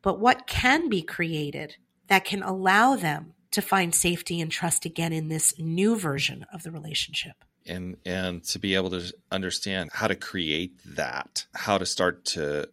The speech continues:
Speaker 2: build that process. It, it won't be the same. You're right. And that's something that the relationship has to grieve as well,
Speaker 1: Mm-hmm.
Speaker 2: that it's going to be different. But as we do this work, both you and I are,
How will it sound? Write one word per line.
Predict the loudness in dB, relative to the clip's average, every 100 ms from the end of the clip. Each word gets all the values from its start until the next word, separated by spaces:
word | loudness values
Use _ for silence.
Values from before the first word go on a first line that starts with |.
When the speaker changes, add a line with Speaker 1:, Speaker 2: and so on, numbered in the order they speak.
| _
Speaker 2:
build | -2 -2 -2 -4
that | -2 -2 -4 _
process. | -4 -2 0 0 0 0 0
It, | -2 0
it | -2
won't | 2 0 0 -6
be | -10 -8
the | -8
same. | -6 -6 -6 -8 -10 -14 -18 -20 -20 -20 -6
You're | -2
right. | 4 4 4
And | 2
that's | 0 2
something | 0 0 -2 -4 -4
that | 0 0 0
the | -4
relationship | -4 -2 -4 -4 -6 -8
has | 0 0 0
to | -8
grieve | -8 -8 -4 -6 -6
as | -6
well, | -2 0 0 -6 -14
Speaker 1:
Mm-hmm. | -12 -10 -10 -12 _ _ _
Speaker 2:
that | -2 0
it's | -2
going | -4 -4 -2
to | -4
be | -8
different. | 0 0 2 -6 -8 -10 -12 -14 -18 _ _ _ _ 0
But | 2 2 0
as | 4 4 4
we | 2
do | 2
this | 0 0
work, | -2 -2 -2
both | -2 0
you | 2
and | 2
I | 4 6
are, | 6